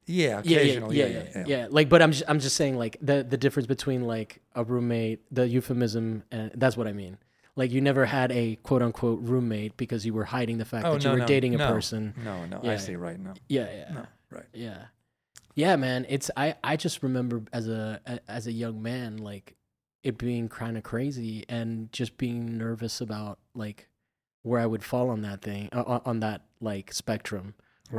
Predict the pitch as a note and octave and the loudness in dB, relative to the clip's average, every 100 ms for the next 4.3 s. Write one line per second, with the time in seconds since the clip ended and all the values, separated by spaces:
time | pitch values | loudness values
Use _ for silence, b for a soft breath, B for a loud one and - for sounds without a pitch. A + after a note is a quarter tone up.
0 | A2 A2 B2 G#2+ - G2 - F2+ F#2 _ | 0 0 -4 -8 -8 -12 -12 -16 -18 _
1 | _ C#3 C#3+ C#3+ C#3 D3+ D3+ D3 D3 D3+ | _ 4 6 6 4 2 2 2 2 2
2 | C#3 C3 B2+ B2 B2+ B2 A#2+ B2+ A#2+ A2+ | 4 4 2 2 2 2 0 2 0 2
3 | D3 C#3+ B2+ A#2+ A#2+ A#2+ B2 B2+ B2 A#2+ | 2 4 4 2 2 0 0 0 0 2
4 | A#2 A2+ | 0 -2